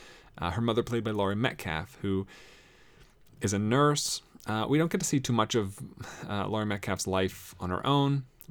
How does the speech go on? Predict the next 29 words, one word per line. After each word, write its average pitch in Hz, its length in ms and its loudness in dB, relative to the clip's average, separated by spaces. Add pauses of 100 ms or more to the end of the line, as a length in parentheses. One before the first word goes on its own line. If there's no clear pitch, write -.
(140)
but 98 280 2 (200)
we 104 140 -2
see 110 240 0
her 110 180 -2
through 101 260 -2
the 101 180 0
eyes 90 380 0
of 85 640 -4
Lady 139 260 2
Bird. - 400 -8 (140)
And 90 520 -2 (920)
what's - 260 -2
so 165 360 6 (140)
great 90 480 2
and 101 120 -2
what 101 120 2
I 101 40 2
loved 107 360 2
about 117 220 0
this 98 140 -6
movie 92 340 -2
is 90 220 -2
that 87 300 0 (100)
despite 160 440 0
the 156 80 -4
fact 92 520 -4
that 87 340 -2 (920)
fairly 156 400 4
much 107 260 2